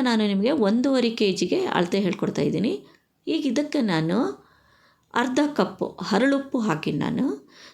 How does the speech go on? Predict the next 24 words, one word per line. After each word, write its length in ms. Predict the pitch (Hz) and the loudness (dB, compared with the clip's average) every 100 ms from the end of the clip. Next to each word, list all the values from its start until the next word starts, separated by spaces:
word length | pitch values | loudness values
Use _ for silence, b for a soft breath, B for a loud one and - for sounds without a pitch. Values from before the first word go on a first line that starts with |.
| B | B
ನೀವು 140 | 339 320 | -4 0
ಬೇಕಾದ್ರೆ 460 | 277 269 254 247 240 | 0 0 0 2 2
ನಿಮ್ಮ 200 | 226 220 | 2 2
ನಾರ್ಮಲ್ 460 | 202 202 196 196 | 4 4 4 2
ಉಪ್ಪನ್ನ 320 | 185 185 180 220 | 0 0 0 0
ಹಾಕ್ಬಹುದು. 880 | 220 156 - - 170 220 160 165 330 - - B B B B B B B B - _ 233 | 0 0 -4 -12 -4 0 0 2 0 -2 -12 B B B B B B B B -20 _ -2
ಈ 120 | 240 | 2
ಅರ್ಧ 240 | 214 196 | 2 2
ಕಪ್ 280 | 226 262 262 | 0 0 0
ಇವಾಗ 180 | 254 247 | 0 0
ಸದ್ಯಕ್ಕೆ 460 | 226 180 214 214 | 0 0 0 0
ಹರಳುಪ್ಪು 400 | 240 190 196 196 | 0 2 0 0
ಹಾಕಿದ್ದೀನಿ. 440 | 202 175 170 180 294 | -2 0 -2 0 0
ಆಮೇಲೆ 440 | 294 277 269 254 | 0 0 2 2
ಅದಕ್ಕೆ 360 | 202 190 - 330 427 B B B B - | 0 -2 -2 -4 -4 B B B B -6
ಈಗ 180 | 233 233 | -2 0
ನಾವು 280 | 220 214 208 | 2 2 2
ಹಿಂಡಿಟ್ಟಿರೋ 720 | 202 202 208 202 202 180 233 | 0 0 0 0 0 0 2
ಎಲ್ಲ 360 | 233 180 202 226 - 190 | 2 2 2 0 -2 -2
ಲಿಂಬೆ 260 | 190 202 | 0 0
ಹಣ್ಣಿನ 340 | 190 175 175 170 | 0 0 0 0
ರಸನ 380 | 226 - 220 202 339 - B B B - | 0 0 0 0 -2 -6 B B B -8
ಅದಕ್ಕೆ 360 | 175 - - 185 170 | -4 -4 -2 -4 -2
ಹಾಕಿ 320 | 156 156 | -4 -2